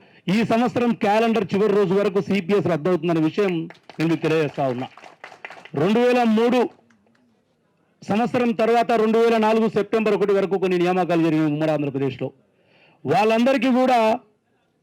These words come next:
సిపిఎస్ నుంచి ఓపీఎస్లోకి తీసుకోమని కేంద్ర ప్రభుత్వం రెండు వేల పంతొమ్మిదిలో యాభై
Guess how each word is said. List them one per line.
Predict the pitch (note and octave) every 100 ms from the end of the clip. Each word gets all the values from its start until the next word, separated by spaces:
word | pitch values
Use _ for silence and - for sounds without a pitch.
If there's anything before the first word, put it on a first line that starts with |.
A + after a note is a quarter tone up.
| _
సిపిఎస్ | - A3 C4 A3+ C4 B3 - - _ _ _ _ _ E3+
నుంచి | A#3 F3 C4+ A3+ - _ _ - F3+
ఓపీఎస్లోకి | B3+ C#4 C4 G#3 A3
తీసుకోమని | A3 A#3 A#3 A3 G#3+
కేంద్ర | G#3 A3 A3
ప్రభుత్వం | G#3 G3 G3+ G#3 F3+
రెండు | F#3 A3
వేల | G#3+
పంతొమ్మిదిలో | - G3 G#3+ C4 B3+ B3 A3+
యాభై | G#3 G#3